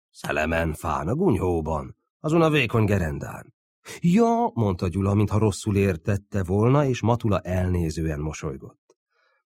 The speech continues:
„Honnét hozzak fát, Matula bácsi?” Matula olyan széles mozdulatot tett, mintha az egész végtelen nádast Gyulának ajándékozná.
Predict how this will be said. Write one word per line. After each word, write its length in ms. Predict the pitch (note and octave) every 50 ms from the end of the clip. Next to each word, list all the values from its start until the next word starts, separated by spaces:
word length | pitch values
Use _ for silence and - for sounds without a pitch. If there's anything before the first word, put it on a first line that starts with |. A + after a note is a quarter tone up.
| _ - A#2 G#2+ A#2 B2+
„Honnét 460 | C3+ D3 G#3+ A#3 A3 G#3+ F3 C3+ -
hozzak 320 | A#2 A2 F#2+ G#2 A#2 A2
fát, 380 | - - - B2+ A#2+ A#2+ A#2+ -
Matula 380 | A2+ B2+ D3+ D#3+ D#3+ D#3+ C#3 G#2+
bácsi?” 420 | F2 F2 E2 - - - - - _ _ _ _ _ _ _ _ _ _ _ _ _ _ - - - - -
Matula 440 | - A#3 G#3 - G3+ D#3+ D3+ - - -
olyan 380 | F#3+ G#3 A3+ G#3 G3+ F#3+ F3+
széles 500 | D#3+ - - F#3 F#3 F3+ E3+ E3 D#3+ -
mozdulatot 640 | F3+ E3+ E3 D#3 C3+ D#3 D3+ D3 C#3+ - D3 C#3+ -
tett, 280 | - - A#2+ A#2 -
mintha 360 | - B2 A#2 G#2 - G#2+ G#2
az 140 | G2+ F2+ - -
egész 640 | - D#3+ F3 C#3+ A#2 B2+ A#2+ G#2+ F#2+ - - -
végtelen 560 | F2 G#2+ A2 A2 F2+ - - G#2 G2 F#2+ F2+ F2
nádast 640 | F2 G2 A2 G#2+ G#2+ G#2+ F#2+ F2+ E2 - D2+ C#2+
Gyulának 560 | C2+ - F#2 F2 D#2+ D#2 D2 D2 D2 D2+ - -
ajándékozná. 1000 | F2 E2 D2+ D2 D2+ C#2+ D2 D2 C#2 - - D2 C#2+ D2 C#2+ C#2 C#2 - - _